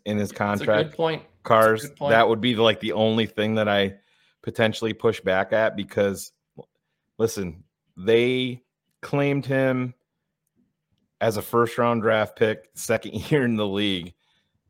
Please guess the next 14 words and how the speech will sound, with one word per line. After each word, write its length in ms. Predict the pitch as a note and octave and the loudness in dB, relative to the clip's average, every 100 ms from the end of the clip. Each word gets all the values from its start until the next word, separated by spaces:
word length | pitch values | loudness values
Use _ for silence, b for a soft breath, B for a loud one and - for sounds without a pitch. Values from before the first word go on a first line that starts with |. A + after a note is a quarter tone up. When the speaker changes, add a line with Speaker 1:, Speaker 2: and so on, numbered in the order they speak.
| _ | _
Speaker 1:
Uh, 360 | F#2 F#2 F2+ F2 - _ | -8 -6 -6 -8 -12 _
he's, 640 | - A#2 A2+ A2 F#2+ - _ _ _ _ _ _ _ _ _ _ | -4 -2 0 -2 -6 -12 _ _ _ _ _ _ _ _ _ _
when 200 | G2 A2 | -6 -2
you 160 | G#2+ G2 | -2 -4
look 280 | G2+ C3 D3 | -2 -2 -2
at 120 | - | -4
him, 340 | A#2+ A#2 A#2 | -2 -2 -4
he 300 | A2 - G2+ | -8 -12 -12
fits 640 | - - B2 A#2 - - - E2 - | -12 -8 -2 -2 -2 -14 -16 -20 -10
the 100 | G2 | -8
part 560 | - G#2+ F#2 D2+ - - | -2 0 0 -2 -10 -10
to 180 | G2 | -8
a 60 | E2 | -8
T. 400 | - F#2+ B1+ | -10 -12 -12